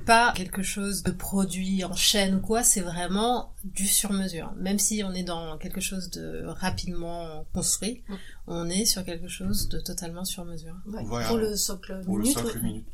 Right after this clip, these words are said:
Speaker 2: Tout à
Speaker 3: Ou
Speaker 2: fait.
Speaker 3: même, on peut adapter des socles standards faits en chaîne industriellement. Enfin, industriellement, nous, c'est jamais plus de deux cents pièces, mais... Euh, mais, euh,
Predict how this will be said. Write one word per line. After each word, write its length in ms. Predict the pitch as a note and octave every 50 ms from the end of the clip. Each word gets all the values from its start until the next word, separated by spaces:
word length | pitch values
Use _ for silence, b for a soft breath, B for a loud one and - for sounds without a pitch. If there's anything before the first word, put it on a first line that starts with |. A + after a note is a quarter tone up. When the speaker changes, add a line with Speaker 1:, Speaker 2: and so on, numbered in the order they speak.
| -
Speaker 2:
Tout 40 | -
à 40 | C3
Speaker 3:
Ou 20 |
Speaker 2:
fait. 60 | B2
Speaker 3:
même, 140 | C#3 D#3+ F3 D3+
on 100 | A#2+ -
peut 160 | - A#2+ - -
adapter 480 | B2+ C#3 C3 A#2+ B2 A#2+ - - C#3+ D3
des 140 | C3 A2
socles 360 | F#2+ - - B2+ B2+ - - - -
standards 540 | - - - - A#2+ A#2 A#2+ B2+ B2+ C3 -
faits 260 | - - - C3+ C3
en 140 | A#2+ A#2 A#2
chaîne 340 | - - - B2+ B2 A#2+ A#2 -
industriellement. 920 | G#2 G2+ G#2 G#2 - - - G#2+ G2+ G2+ F#2+ F#2+ F#2+ G#2 - G2 - - -
Enfin, 200 | F#2+ F#2 - -
industriellement, 480 | F#2 F#2 F2 - - G2+ F#2+ F#2+ A2+ A#2
nous, 120 | A#2+ A2+
c'est 140 | - - G2+
jamais 200 | G2 G2 G#2 G2+
plus 140 | - - -
de 60 | G2+
deux 100 | F#2+ G2
cents 160 | F#2+ - - -
pièces, 280 | - F#2+ F2+ - -
mais... 100 | F#2 F2+ F2
Euh, 100 | F2+ F#2 B B B B B B B B B B B B B -
mais, 220 | - G#2 G#2+ G#2+ A2
euh, 1300 | G#2+ G#2 G#2 G2+ G2+ G2 G2 G2 G2 F#2+ F#2+ F#2+ F#2+ F#2+ F#2+ F#2 F#2+ G2 F#2 F#2 F#2 F#2 F#2 F2+ F#2